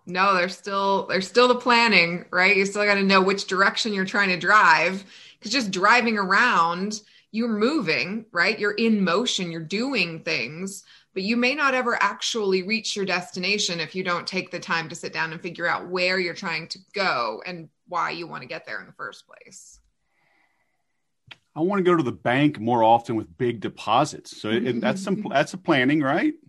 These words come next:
Speaker 1: That is planning, uh, but we gotta figure out, like, where are the checks coming from and what's the route to the bank,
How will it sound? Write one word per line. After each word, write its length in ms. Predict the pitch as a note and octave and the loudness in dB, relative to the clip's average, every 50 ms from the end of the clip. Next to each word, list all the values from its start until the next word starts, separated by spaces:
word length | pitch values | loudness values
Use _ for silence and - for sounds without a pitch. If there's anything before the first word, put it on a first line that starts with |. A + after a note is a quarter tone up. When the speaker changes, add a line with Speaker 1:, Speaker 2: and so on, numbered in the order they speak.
| _ _ _ - - - - D4+ D4 - _ _ _ - - - - G#3 F#3 - _ _ _ _ _ _ - - _ _ _ _ _ - - _ _ | _ _ _ -20 -20 -18 -18 -18 -18 -20 _ _ _ -20 -20 -18 -16 -16 -16 -18 _ _ _ _ _ _ -20 -20 _ _ _ _ _ -20 -20 _ _
Speaker 1:
That 120 | A3 A3 A3 | -4 0 0
is 200 | A#3+ C#4 D4 C#4+ | 0 -2 -4 -8
planning, 720 | - - B3+ G#3+ G3 F#3+ F#3 F#3 F3+ F3+ E3+ E3 F#3 - - C#3+ C#3 - _ - | -8 -2 0 2 2 4 4 2 0 0 -2 -6 -8 -8 -8 -8 -8 -8 _ -4
uh, 320 | F3 F3+ F3 F3 F3+ E3 | -2 0 0 0 -2 2
but 180 | F#3+ G3 F#3 - | 2 2 2 4
we 100 | A3+ A3+ | 2 2
gotta 180 | A#3 A#3 A#3 A#3+ | 4 4 2 2
figure 260 | A#3 C4+ A#3 A3 A3 | 0 -2 0 2 4
out, 220 | G#3+ G#3 G3+ G3 F#3+ | 6 6 6 6 6
like, 360 | F#3 F3 F3 E3+ - - - _ _ _ _ _ _ _ _ _ | 4 2 2 0 -2 -10 -20 _ _ _ _ _ _ _ _ _
where 340 | _ F3 E3+ F#3+ G3 G3+ G#3 | _ -6 0 4 6 6 6
are 80 | G#3 G3+ | 6 6
the 80 | G#3 | 4
checks 340 | G#3 - B3 G#3 G3 F#3+ - | 0 2 0 0 0 -2 -6
coming 320 | - - C#4+ D#4 D#4+ D4 B3 | -4 -2 -2 -2 -2 -6 -4
from 420 | - A3 G3+ F#3 F3+ F3 F3 F3 | 2 4 4 6 6 4 2 0
and 240 | F3 F3 F3 F3 E3+ | 0 0 -2 -2 -4
what's 280 | D#3+ F3 F3 - - | -4 -4 -4 -6 -10
the 120 | - G#3 G#3 | -12 -10 -6
route 400 | G#3+ B3+ D4 D#4+ C4+ - - - | 0 4 4 4 4 2 -6 -8
to 100 | - G#3 | -10 -6
the 100 | F3+ F#3+ | -6 -4
bank, 460 | F#3 F3+ E3 D#3+ D#3+ D3+ - - - | -2 0 0 0 -2 -4 -8 -16 -20